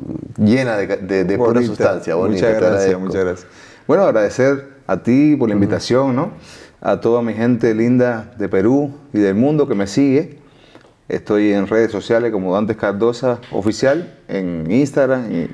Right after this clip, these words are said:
Speaker 2: y en todas las plataformas. Y que me apoyen siempre, que me sigan queriendo. Y yo también los quiero y los amo con todo mi cariño y mi corazón.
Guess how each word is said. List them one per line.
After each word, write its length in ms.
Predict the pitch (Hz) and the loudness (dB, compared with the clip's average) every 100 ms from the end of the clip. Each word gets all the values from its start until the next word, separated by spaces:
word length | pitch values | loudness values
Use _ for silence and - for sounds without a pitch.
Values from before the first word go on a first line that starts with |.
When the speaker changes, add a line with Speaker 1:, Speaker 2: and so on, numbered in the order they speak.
| - | -8
Speaker 2:
y 100 | - | -2
en 180 | 95 90 | -2 0
todas 180 | 120 117 | 0 0
las 80 | 113 | 0
plataformas. 600 | 92 95 139 156 190 - - - - - - - - - - | -4 0 0 0 -2 -10 -18 -20 -20 -20 -20 -20 -20 -12 -2
Y 500 | 120 113 110 110 107 | 2 4 4 2 0
que 100 | 117 | -2
me 100 | 110 | -2
apoyen 340 | 107 165 185 165 | 0 0 0 0
siempre, 300 | 175 185 175 | -2 0 -2
que 80 | |
me 120 | 143 113 | -2 -2
sigan 240 | 131 135 | 0 0
queriendo. 500 | 123 117 123 135 135 | 0 2 2 2 2
Y 40 | 110 | 2
yo 120 | 110 | 2
también 240 | 113 110 | 0 -2
los 100 | 107 | -4
quiero 220 | - 113 | 0 0
y 40 | 107 | 2
los 200 | 95 101 | -2 -2
amo 180 | 98 95 | -4 -4
con 140 | 90 | -4
todo 160 | 95 92 | -2 0
mi 180 | 95 | -2
cariño 420 | 85 90 95 95 90 | 0 0 0 0 0
y 40 | |
mi 60 | 80 | 0
corazón. 340 | - - - | -2 -4 -6